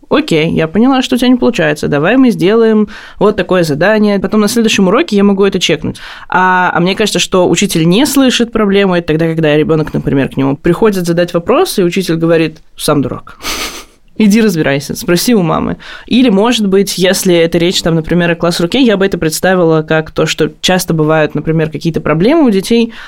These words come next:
в классе, например, и они стесняются подойти к учителям просто потому, что они думают, что учителям до этого нет дела. А когда ты замечаешь, что на уроке что-то не так, ты подходишь, спрашиваешь, всё ли в порядке,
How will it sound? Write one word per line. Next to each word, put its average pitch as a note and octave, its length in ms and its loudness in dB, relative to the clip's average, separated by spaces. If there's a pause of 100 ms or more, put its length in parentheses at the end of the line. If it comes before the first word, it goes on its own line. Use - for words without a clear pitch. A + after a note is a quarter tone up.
в - 140 -10
классе, E3+ 400 0
например, D#3 420 0
и - 120 -4
они F3+ 220 4
стесняются G3+ 540 -2
подойти E3 500 0
к E3 360 0
учителям G#3 560 0
просто A3+ 300 2
потому, F#3 200 2
что F#3 140 0
они F3 140 2
думают, A3 360 2
что - 160 -2
учителям G3+ 420 2
до G#3 60 4
этого F3+ 220 0
нет F3 200 0
дела. D3 300 0
А D3+ 140 -4
когда D#3+ 240 0
ты D#3 200 0
замечаешь, D#3+ 420 0
что F3 120 0
на E3 100 2
уроке D3+ 240 0
что-то - 240 -6
не D#3 60 0
так, C#4 240 -2
ты - 80 -2
подходишь, B3+ 560 0
спрашиваешь, G3 640 -2
всё C4+ 240 0
ли C4+ 100 4
в - 100 -6
порядке, F3+ 680 0